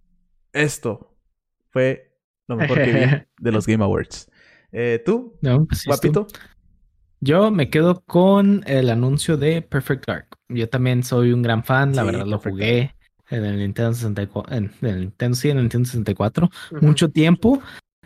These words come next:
Speaker 2: Y ese, también soy muy fan de ese juego. Ojalá que sí lo lleguen a hacer bien,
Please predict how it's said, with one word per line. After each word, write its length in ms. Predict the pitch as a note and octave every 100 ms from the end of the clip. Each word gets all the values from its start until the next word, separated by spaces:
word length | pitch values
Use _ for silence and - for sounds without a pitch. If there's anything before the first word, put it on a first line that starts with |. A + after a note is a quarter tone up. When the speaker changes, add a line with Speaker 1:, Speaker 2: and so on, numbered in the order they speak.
| -
Speaker 2:
Y 100 | B2+
ese, 220 | B2 B2+
también 320 | A#2+ A2+ B2
soy 160 | B2 C3
muy 160 | B2+
fan 260 | B2+ B2+ A#2+
de 60 | A#2+
ese 120 | C3
juego. 360 | - C#3+ D#3 B2+
Ojalá 340 | A2+ G#2 G#2+
que 80 | B2
sí 100 | A2+
lo 100 | A#2+
lleguen 280 | A#2 A#2+ G#2+
a 40 |
hacer 220 | G2 A2+ G#2+
bien, 440 | A#2 C3 D3